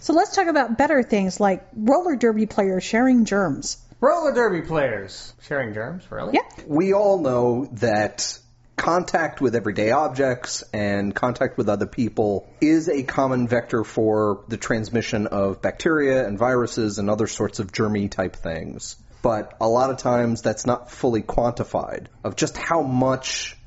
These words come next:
Speaker 3: everyday experiences, how quickly, how, uh, long it lasts, that sort of thing.
Speaker 2: Well, moms know. Or
Speaker 3: <laughs>
Speaker 2: families with ch-, chil-, children know how quickly it spread.
Speaker 3: Well, but it's the,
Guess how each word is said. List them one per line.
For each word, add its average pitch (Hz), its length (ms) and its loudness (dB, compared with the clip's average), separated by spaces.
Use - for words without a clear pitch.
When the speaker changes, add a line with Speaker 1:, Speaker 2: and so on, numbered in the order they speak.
Speaker 3:
everyday 117 580 2
experiences, 101 840 -2
how 110 200 -2
quickly, 131 800 0
how, 104 560 -2
uh, 107 160 -4
long 110 340 0
it 110 100 -4
lasts, 101 340 -2
that 104 160 -2
sort 101 180 -4
of - 80 -12
thing. 95 280 -4
Speaker 2:
Well, 196 160 0
moms 151 480 -4
know. 90 280 -16
Or 131 140 2
Speaker 3:
<laughs> - 640 -4
Speaker 2:
families 170 440 -2
with 123 200 -12
ch-, - 120 -18
chil-, 117 240 -8
children 113 460 -10
know 104 220 -16
how 98 160 -16
quickly 98 360 -14
it 90 120 -16
spread. - 300 -16
Speaker 3:
Well, 151 520 -2
but 135 160 2
it's - 260 -4
the, - 480 -8